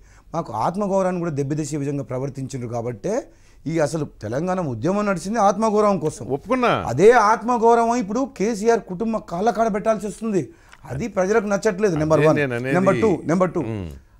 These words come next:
Speaker 1: అయితే వచ్చిన తెలంగాణలో మా బతుకులు బాగుపడతామని చెప్పి తెలంగాణ ప్రజలు ఏదైతే చెప్పిండ్రో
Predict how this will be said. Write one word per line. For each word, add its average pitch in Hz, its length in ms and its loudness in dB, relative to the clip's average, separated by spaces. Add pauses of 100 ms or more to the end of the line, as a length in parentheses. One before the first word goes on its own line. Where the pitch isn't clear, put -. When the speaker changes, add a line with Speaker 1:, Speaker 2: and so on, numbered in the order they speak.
Speaker 1:
అయితే 156 340 -6
వచ్చిన 117 280 -4
తెలంగాణలో 214 580 0
మా 202 140 0
బతుకులు 185 340 -2
బాగుపడతామని 185 640 0
చెప్పి 165 200 -4
తెలంగాణ 165 380 -4
ప్రజలు 156 280 -4
ఏదైతే 139 300 -4
చెప్పిండ్రో 135 460 -6